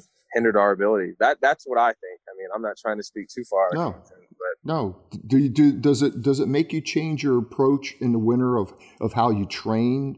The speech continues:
Speaker 2: before you go to spring training or when you get down there? I mean, does it, does it change your philosophy?
Speaker 1: I, I think so.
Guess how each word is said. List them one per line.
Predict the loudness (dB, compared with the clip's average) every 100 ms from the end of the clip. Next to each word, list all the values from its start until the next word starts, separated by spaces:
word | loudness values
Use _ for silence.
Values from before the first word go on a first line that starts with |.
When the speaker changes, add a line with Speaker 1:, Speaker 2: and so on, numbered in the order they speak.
| -6
Speaker 2:
before | -6 -2 0
you | 0
go | 0
to | -2
spring | -4 -6 -6
training | -4 -4 -2 -4 -4 -2
or | -2 -2 -4 -18 _
when | -2 -2
you | -2
get | -2 -2
down | -4 -2 -2 -2
there? | -2 -2 -6 -4
I |
mean, | -4 -2
does | -4
it, | -6 -6 -8
does | -6
it | -6
change | -2 0 0
your | -4
philosophy? | -4 -4 -4 -6 -6 -6 -8 -16 _ -8
Speaker 1:
I, | -4 -2
I |
think | 0 -2 0
so. | 0 0 0